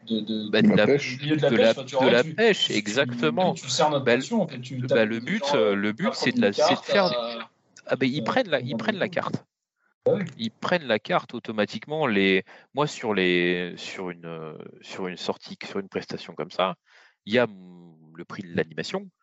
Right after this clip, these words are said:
Speaker 2: mais il y a le prix de la carte de pêche pour les enfants. Les enfants, ils repartent avec une carte de pêche à
Speaker 3: Mm.
Speaker 2: l'année.
Speaker 3: Ah, c'est bien,
Speaker 1: Ouais.
Speaker 3: ça.
Speaker 1: Oui, parce que c'est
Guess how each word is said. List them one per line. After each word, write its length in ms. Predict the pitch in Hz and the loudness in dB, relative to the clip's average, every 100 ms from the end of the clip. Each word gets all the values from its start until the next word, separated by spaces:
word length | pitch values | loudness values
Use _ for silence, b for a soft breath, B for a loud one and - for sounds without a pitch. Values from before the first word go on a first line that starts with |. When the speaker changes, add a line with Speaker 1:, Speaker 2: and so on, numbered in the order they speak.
| B B B - | B B B -8
Speaker 2:
mais 200 | 95 131 | -2 0
il 60 | 127 | 2
y 120 | 120 | 2
a 80 | 123 | 2
le 80 | 110 | 0
prix 260 | - 143 | -4 -6
de 120 | 131 92 | -2 -2
la 60 | |
carte 220 | - 87 - | 0 0 -2
de 60 | |
pêche 220 | 87 143 | -6 -6
pour 180 | - 110 | -6 -6
les 120 | 110 | -4
enfants. 260 | 127 - 170 | -4 -2 -2
Les 140 | 123 | -2
enfants, 240 | - - 151 | -4 -4 -2
ils 80 | 107 | 0
repartent 360 | 98 - - | 0 -2 -2
avec 200 | - - | -2 -4
une 60 | 180 | -8
carte 180 | - 107 | -4 -4
de 100 | 95 | -4
pêche 260 | - 139 110 | -6 -4 2
à 20 | |
Speaker 3:
Mm. 40 | |
Speaker 2:
l'année. 260 | 123 123 - _ _ _ _ _ - | 4 2 -2 _ _ _ _ _ -4
Speaker 3:
Ah, 60 | 127 | -2
c'est 160 | - 110 | 4 6
bien, 160 | 156 | 6
Speaker 1:
Ouais. 60 | 160 | 4
Speaker 3:
ça. 280 | 120 110 110 _ _ _ _ _ 139 | 4 0 -2 _ _ _ _ _ -14
Speaker 1:
Oui, 140 | 131 | -12
parce 120 | - | -10
que 80 | - | -6
c'est 260 | 139 156 | -2 0